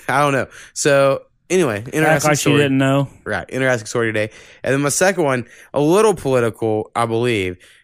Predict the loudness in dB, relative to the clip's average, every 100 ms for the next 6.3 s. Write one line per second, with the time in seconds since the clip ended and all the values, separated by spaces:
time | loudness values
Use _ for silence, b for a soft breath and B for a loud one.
0 | _ -2 -2 0 0 2 0 -2 _ _
1 | -6 -4 -4 -4 -2 0 0 0 -2 0
2 | 0 0 -2 -4 -4 -4 0 2 0 -2
3 | -4 -2 -2 -2 -6 -4 -2 0 0 -2
4 | 0 -2 -4 -4 -2 0 0 0 -2 -2
5 | -4 -2 0 0 -2 -4 -4 -4 -4 -2
6 | -2 -2